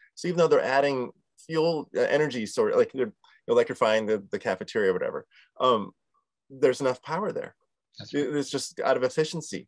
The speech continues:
Speaker 1: And you're like, "Oh, like L E D lighting, you know, just that can create huge amounts of power availability." Yeah, I think this can go a lot faster. So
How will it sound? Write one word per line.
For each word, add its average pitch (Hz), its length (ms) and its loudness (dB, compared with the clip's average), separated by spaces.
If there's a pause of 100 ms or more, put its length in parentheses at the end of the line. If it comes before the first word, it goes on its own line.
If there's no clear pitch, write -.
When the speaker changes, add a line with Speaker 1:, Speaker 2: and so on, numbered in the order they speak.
(140)
Speaker 1:
And - 80 -12
you're 123 60 -6
like, 131 160 -8
"Oh, - 260 -6
like 139 260 0
L 143 140 2
E 156 60 -8
D 156 100 -8
lighting, 170 420 -2
you 123 60 -10
know, 139 320 -4
just - 260 -10
that 120 300 -4
can 117 120 -16
create - 220 -6
huge 131 280 -8
amounts 110 260 -4
of 95 140 -16
power 135 220 0
availability." 90 640 -4 (600)
Yeah, 127 180 2
I 117 140 0
think 120 200 -14
this 131 100 -6
can 127 80 -10
go 113 120 0
a - 20 0
lot 104 200 0
faster. 110 360 -4
So - 400 2